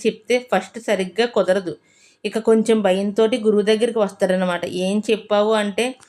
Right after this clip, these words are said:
"ఇలా నీటి గురించి, ఇలా నీళ్లు మొక్కలకు ఉపయోగపడతాయి, నీళ్ళ వల్ల ఉపయోగాలు తాగుతాము స్నానానికి కానీ అని, వంటకు కానీ ఇలా నీరు లేకుండా అసలు మనకి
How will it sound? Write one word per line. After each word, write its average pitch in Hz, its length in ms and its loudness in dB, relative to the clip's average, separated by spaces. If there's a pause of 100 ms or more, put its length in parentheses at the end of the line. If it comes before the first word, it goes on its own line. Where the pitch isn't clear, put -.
(320)
"ఇలా 214 160 2
నీటి 208 320 -2
గురించి, 240 320 0
ఇలా 226 120 0
నీళ్లు 208 380 -2
మొక్కలకు 214 420 -4
ఉపయోగపడతాయి, 196 720 -2
నీళ్ళ 185 360 -4
వల్ల 220 440 -2 (380)
ఉపయోగాలు 220 480 2
తాగుతాము 208 680 0
స్నానానికి 202 640 -4
కానీ 208 320 -2
అని, 247 240 -2
వంటకు 190 480 -4
కానీ 220 220 -2
ఇలా 208 160 -2
నీరు 196 280 -4
లేకుండా 214 440 0
అసలు 220 220 -4
మనకి 196 440 -6